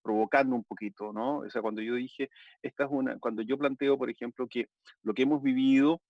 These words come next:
desde octubre en adelante fue una revuelta, una revolución, una protesta desde el consumo, ¿no? Esto, esto, este es el malestar del consumidor.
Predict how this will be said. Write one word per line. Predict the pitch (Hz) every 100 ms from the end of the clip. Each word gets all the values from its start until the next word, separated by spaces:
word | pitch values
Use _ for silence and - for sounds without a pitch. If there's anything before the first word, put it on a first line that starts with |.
| _ _ _
desde | 107 107
octubre | - 127 127
en | 127
adelante | 123 123 123 127 123 - 147 -
fue | - 123 127 127
una | 117 117
revuelta, | 113 107 127 143 123 - 123
una | 120 117
revolución, | 110 104 98 98 - 147 135 131 120
una | 107
protesta | 101 107 131 131 _ 147 -
desde | 117 -
el | -
consumo, | 104 95 - 110 87 - - _ -
¿no? | 104 147 -
Esto, | 117 - 120
esto, | - 127 -
este | 131 120 -
es | 131
el |
malestar | 120 117 - 131
del | 120 -
consumidor. | 104 - 98 92 90